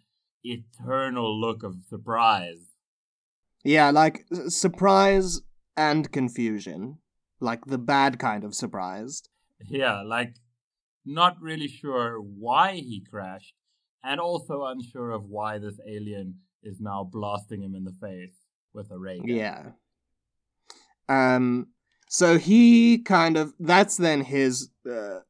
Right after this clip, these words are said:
Speaker 2: transformation to a Frankenstein. Um, but he goes wandering around the island,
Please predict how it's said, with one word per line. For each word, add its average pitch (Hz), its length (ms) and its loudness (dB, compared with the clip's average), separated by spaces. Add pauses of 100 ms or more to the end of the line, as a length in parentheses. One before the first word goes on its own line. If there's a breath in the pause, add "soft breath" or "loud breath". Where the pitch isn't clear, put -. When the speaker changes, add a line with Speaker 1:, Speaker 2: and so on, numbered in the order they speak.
(120)
Speaker 2:
transformation 127 1200 2
to 110 460 -4 (360)
a 120 140 -6 (220)
Frankenstein. 110 1120 -4 (580)
Um, 107 580 -2 (280)
but 139 140 2
he 165 160 4
goes 147 240 2
wandering 131 480 4
around 110 300 2
the 113 100 -2
island, 101 500 -6